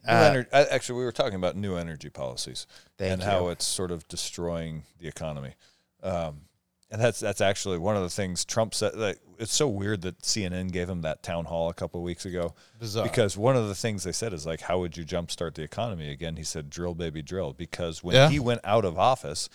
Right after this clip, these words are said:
Speaker 1: the United States was a net exporter of energy.
Speaker 3: Yeah.
Speaker 1: And Biden came in and immediately shut everything down with an executive order, which
Speaker 3: And
Speaker 2: He
Speaker 3: then they
Speaker 2: shut
Speaker 3: said
Speaker 2: down, and remember that when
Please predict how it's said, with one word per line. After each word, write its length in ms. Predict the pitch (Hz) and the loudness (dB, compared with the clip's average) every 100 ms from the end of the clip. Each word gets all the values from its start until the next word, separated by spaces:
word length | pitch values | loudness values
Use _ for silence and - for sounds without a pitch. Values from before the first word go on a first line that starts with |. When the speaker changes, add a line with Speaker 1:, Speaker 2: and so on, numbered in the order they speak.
| - - - | -16 -20 -10
Speaker 1:
the 80 | 98 | -4
United 260 | 123 160 | -4 -2
States 300 | - 127 127 | -2 -2 -2
was 100 | 104 92 | -4 -4
a 100 | 90 | -2
net 260 | 95 107 _ - | -2 -2 _ -2
exporter 720 | 117 - - - 92 82 80 | 0 0 -6 -4 -4 -2 -6
of 220 | - 80 | -4 -4
energy. 460 | 95 98 69 67 64 - | -2 -4 -6 -10 -12 -6
Speaker 3:
Yeah. 300 | 104 160 190 _ | 2 2 2 _
Speaker 1:
And 280 | 95 90 85 - _ _ _ | -6 -4 -4 -8 _ _ _
Biden 320 | 87 110 107 | 0 2 2
came 240 | - 98 92 | -2 -2 -2
in 140 | 95 | -2
and 100 | 90 | -4
immediately 600 | 80 85 123 139 110 104 | -6 -6 -2 0 0 -2
shut 340 | - 110 92 - - | 0 2 2 2 4
everything 400 | 135 120 110 101 | 6 8 6 4
down 240 | 90 85 85 | 4 4 2
with 160 | 80 | 0
an 100 | 90 | 0
executive 640 | 82 73 82 80 82 73 73 | -2 -2 -2 -2 -6 -8 -10
order, 360 | 69 73 80 - - - - - | -8 -8 -10 -12 -16 -16 -20 -4
which 300 | 101 - - | 0 4 8
Speaker 3:
And 100 | 180 | 12
Speaker 2:
He 60 | 202 | 12
Speaker 3:
then 100 | 214 | 12
they 100 | 233 | 12
Speaker 2:
shut 140 | 214 | 12
Speaker 3:
said 240 | 170 175 165 | 12 12 12
Speaker 2:
down, 220 | 170 170 | 12 8
and 260 | 170 165 131 135 | 8 6 8 10
remember 380 | 139 135 156 | 12 12 10
that 300 | 175 160 - _ | 12 12 10 _
when 280 | 135 135 127 | 0 4 4